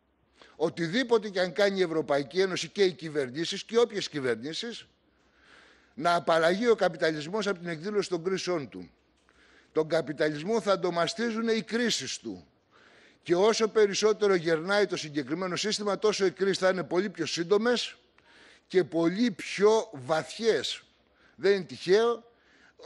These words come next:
ε, πόσο γρήγορα εμφανίστηκε η νέα καπιταλιστική κρίση από το οκτώ στο δύο χιλιάδες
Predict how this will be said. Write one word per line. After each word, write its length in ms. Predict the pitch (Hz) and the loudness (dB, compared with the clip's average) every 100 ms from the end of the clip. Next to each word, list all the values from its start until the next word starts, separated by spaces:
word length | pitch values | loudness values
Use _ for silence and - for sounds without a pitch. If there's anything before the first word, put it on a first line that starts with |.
| - | 0
ε, 320 | 165 147 123 98 95 _ _ _ _ | 2 2 -2 -8 -20 _ _ _ _
πόσο 320 | 202 202 190 | 2 2 0
γρήγορα 640 | 135 175 233 214 220 214 214 - - | 0 0 2 2 4 2 0 -16 -10
εμφανίστηκε 760 | - 165 160 170 208 - - 165 | -2 0 2 2 0 -6 -2 -2
η 40 | |
νέα 160 | 180 202 | 0 0
καπιταλιστική 680 | 180 156 151 139 127 175 | 0 0 -4 -4 -8 -8
κρίση 300 | 147 190 180 | -4 -4 0
από 240 | 160 147 139 | 0 0 -2
το 100 | 127 | -4
οκτώ 440 | - 196 208 185 - _ _ | -2 0 0 -2 -18 _ _
στο 200 | - 151 | -6 -4
δύο 200 | 139 190 | -2 -2
χιλιάδες 580 | 135 143 170 180 - | -2 -2 -2 -2 -6